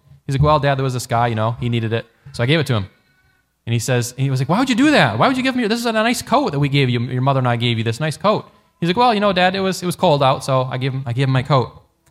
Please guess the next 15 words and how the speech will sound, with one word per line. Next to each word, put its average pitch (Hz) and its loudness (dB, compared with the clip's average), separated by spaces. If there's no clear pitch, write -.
he 110 -10
said. 95 -8
There 160 2
was 165 4
a 170 0
beggar 175 2
who 151 0
had 151 2
lost 151 2
his 160 0
equipment 170 -2
to 151 0
roast 151 0
and, 127 0
uh, 120 2